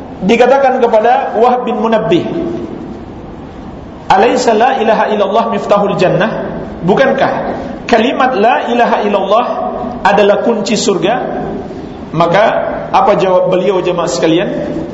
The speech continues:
"Bala. Walakin ma min miftahin illa walahu asnan." Kata beliau, benar.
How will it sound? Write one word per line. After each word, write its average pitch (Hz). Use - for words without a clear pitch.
"Bala. -
Walakin 240
ma 330
min 294
miftahin 262
illa 285
walahu 302
asnan." 269
Kata 214
beliau, 233
benar. -